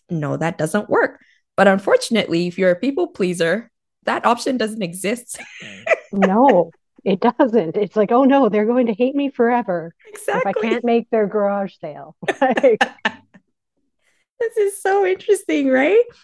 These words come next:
Speaker 1: And I love how you pose those questions, like, "Do I even wanna do this? And if I do, when can I make it work that it's not gonna take away from everything else?" Which again, brings you back to focusing on you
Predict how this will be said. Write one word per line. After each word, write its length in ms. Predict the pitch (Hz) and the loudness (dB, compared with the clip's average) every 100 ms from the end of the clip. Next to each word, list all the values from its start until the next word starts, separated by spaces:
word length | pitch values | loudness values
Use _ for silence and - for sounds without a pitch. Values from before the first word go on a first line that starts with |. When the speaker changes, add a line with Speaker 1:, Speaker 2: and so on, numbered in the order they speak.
| _ - | _ -2
Speaker 1:
And 140 | 277 | 2
I 80 | 294 | 2
love 360 | 285 269 311 381 | 2 2 0 -2
how 140 | 269 | -2
you 200 | 269 233 | -2 -2
pose 320 | 202 220 240 | -6 -4 -4
those 200 | 226 214 | -4 -8
questions, 460 | - 190 190 190 180 | -8 -10 -8 -8 -4
like, 180 | 175 175 | -4 -2
"Do 140 | 208 | -2
I 100 | 254 | 0
even 280 | 381 294 262 | 0 0 -2
wanna 220 | 220 185 | -2 -4
do 320 | 147 185 233 | -4 -8 -8
this? 380 | 190 185 381 - _ _ _ - | -8 -10 -12 -16 _ _ _ -4
And 160 | 202 | -2
if 160 | 202 202 | -2 -4
I 140 | 196 | -4
do, 520 | 196 247 277 196 202 - _ 320 - _ _ - | -4 -2 0 0 -2 -8 _ -20 -20 _ _ -14
when 380 | 165 175 185 185 | -4 -2 0 -4
can 180 | 180 | -8
I 100 | 165 170 | -8 -8
make 260 | 156 - | -8 -10
it 140 | - - | -10 -4
work 380 | 226 269 - - | -2 -2 -4 -4
that 120 | 170 | -2
it's 200 | 160 - | -2 -4
not 180 | 175 170 | -4 -2
gonna 160 | 165 151 | -4 -4
take 280 | 170 170 | -6 -4
away 200 | 151 156 | -4 -4
from 280 | 160 160 151 - | -4 -6 -8 -6
everything 440 | 156 160 156 160 151 | -4 -4 -4 -2 0
else?" 280 | 147 165 - _ _ | -2 -4 -12 _ _
Which 220 | 185 202 185 | 0 0 0
again, 560 | 165 180 196 165 165 _ _ | 0 2 4 2 -2 _ _
brings 400 | 156 185 196 196 | -4 2 2 2
you 120 | 190 180 | 0 -2
back 320 | 180 165 - | -2 -6 -6
to 100 | 156 | -8
focusing 560 | - 156 180 - 175 | -4 -4 -4 -4 -4
on 220 | 156 151 147 | -2 -4 -8
you 560 | 151 156 185 285 349 | -6 -4 -2 -2 -4